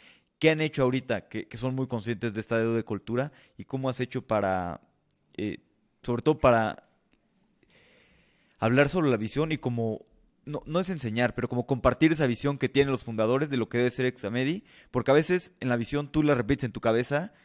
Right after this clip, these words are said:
y, pues, la tienes muy clara, ¿no? Pero no es tan fácil para los empleados si no,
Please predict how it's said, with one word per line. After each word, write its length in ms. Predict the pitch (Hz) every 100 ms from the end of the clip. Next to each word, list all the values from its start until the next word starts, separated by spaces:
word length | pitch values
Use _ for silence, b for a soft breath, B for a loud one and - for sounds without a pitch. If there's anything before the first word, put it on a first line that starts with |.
| b b _
y, 380 | 117 117 110 104
pues, 220 | _ -
la 100 | 107
tienes 200 | 135 127
muy 120 | 123
clara, 320 | 123 147 131
¿no? 280 | 107 123 175 b b b b
Pero 160 | - 120
no 100 | 127
es 100 | 143
tan 140 | 151 135
fácil 360 | 135 131 139
para 140 | 127 110
los 120 | 101
empleados 360 | 101 120 127
si 100 | 135
no, 100 | 113